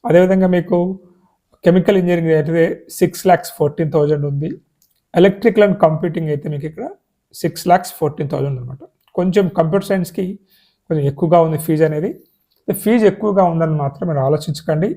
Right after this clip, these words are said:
ఎందుకంటే ఇక్కడ స్కాలర్‌షిప్స్ అనేది ప్రొవైడ్ చేస్తారు అనమాట. ఆ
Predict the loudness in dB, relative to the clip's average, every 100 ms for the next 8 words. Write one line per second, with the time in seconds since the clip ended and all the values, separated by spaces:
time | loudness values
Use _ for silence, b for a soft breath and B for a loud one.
0 | -8 -6 -2 0 0 0 0 -2 b b
1 | b -20 -2 2 4 2 -2 -6 -4 -6
2 | -6 -10 -6 -4 -4 -4 -6 -6 -6 -10
3 | -2 -2